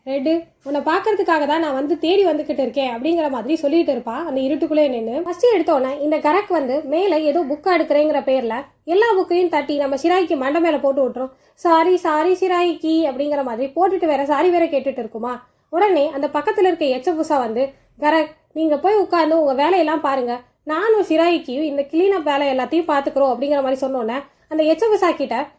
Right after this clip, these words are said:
இந்த ஒரு பேப்பர் மாதிரி இந்த கரக் கொடுத்துட்டு, "இதுல முக்கியமான ஹெர்ப்ஸ் எல்லாம் கொடுத்துருக்கேன், தப்பு தப்பா இருக்கு, அதனால நீங்க எல்லாத்தையும் உட்கார்ந்து அரேஞ்ச் பண்ணிருங்க," அப்படின்னோடனே உடனே நம்ம ஷிராய்க்கு வந்துட்டு,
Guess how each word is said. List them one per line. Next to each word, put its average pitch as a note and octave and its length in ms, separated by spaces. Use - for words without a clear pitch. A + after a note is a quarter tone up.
இந்த D4+ 160
ஒரு D#4 160
பேப்பர் G#4 360
மாதிரி E4 320
இந்த C4+ 160
கரக் C#4 300
கொடுத்துட்டு, C#4 380
"இதுல F#4 320
முக்கியமான F4+ 520
ஹெர்ப்ஸ் D#4 300
எல்லாம் D4+ 180
கொடுத்துருக்கேன், B3 520
தப்பு F4 260
தப்பா F#4+ 320
இருக்கு, C#4 280
அதனால F4 360
நீங்க D#4+ 200
எல்லாத்தையும் G4 440
உட்கார்ந்து D#4+ 300
அரேஞ்ச் D#4 340
பண்ணிருங்க," C#4 380
அப்படின்னோடனே C4+ 440
உடனே G4+ 380
நம்ம D4 300
ஷிராய்க்கு F4 440
வந்துட்டு, B3+ 280